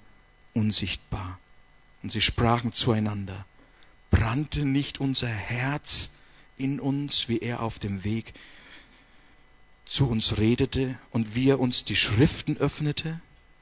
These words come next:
Und sie standen zur gleichen Stunde auf und kehrten nach Jerusalem zurück. So. Die ganzen Zeichen, die sie gesehen hatten,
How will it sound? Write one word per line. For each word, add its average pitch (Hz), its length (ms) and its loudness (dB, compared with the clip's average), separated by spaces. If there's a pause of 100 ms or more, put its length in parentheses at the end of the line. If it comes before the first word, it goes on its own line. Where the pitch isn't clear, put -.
(840)
Und 110 100 -8
sie 113 80 -4
standen 110 360 -2
zur - 140 -2
gleichen 113 320 2
Stunde 104 440 -2
auf 104 260 -2
und 98 140 -8
kehrten 101 420 -4
nach 98 180 -8
Jerusalem 98 720 -6
zurück. - 580 -10 (760)
So. 90 340 -4 (2500)
Die 110 100 2
ganzen 165 580 6
Zeichen, 135 580 0
die 98 100 -6
sie 101 160 -6
gesehen 98 500 -6
hatten, - 260 -14